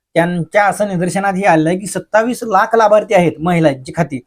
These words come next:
की त्यांच्या आधार कार्डला बँक खाते जोडलेलंच नाही, कोणतंच जोडलेलं नाही. ते तुम्ही नक्की जोडून घ्या. यात तुम्ही तर नाही ना, हे बघा, अ, मी तुम्हाला सांगतो ते कसं लिंक करायचं आहे, हे मी व्हिडिओमध्ये सांगणार आहे. कसं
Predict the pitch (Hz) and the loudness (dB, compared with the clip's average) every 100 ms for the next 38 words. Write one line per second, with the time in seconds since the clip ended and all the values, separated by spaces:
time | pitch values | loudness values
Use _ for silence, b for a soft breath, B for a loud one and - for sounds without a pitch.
0 | _ _ _ 220 226 220 202 233 190 220 | _ _ _ -4 0 0 2 4 4 2
1 | 226 208 202 156 147 196 202 208 190 208 | 4 2 4 2 2 0 0 -8 -8 -8
2 | 202 190 170 190 208 208 156 156 190 170 | 0 2 4 2 2 2 0 2 0 0
3 | 196 220 214 190 180 151 123 _ _ _ | -4 -4 0 4 4 2 -6 _ _ _
4 | - 185 220 214 165 233 220 214 208 214 | -16 -10 -4 -4 -4 -6 -4 -2 0 0
5 | 214 196 202 220 220 208 185 190 185 170 | 0 -2 -4 -4 -2 2 2 4 2 4
6 | 180 208 b b - 160 185 196 208 214 | 2 -2 b b -2 0 0 0 0 2
7 | 214 196 180 180 190 175 214 214 214 202 | 0 -2 -2 -4 -2 -2 -2 -2 -4 -2
8 | 208 190 156 151 _ - 185 196 185 196 | 0 0 0 -4 _ -6 -2 2 2 0
9 | 196 185 175 170 165 160 165 | -2 0 2 2 2 0 0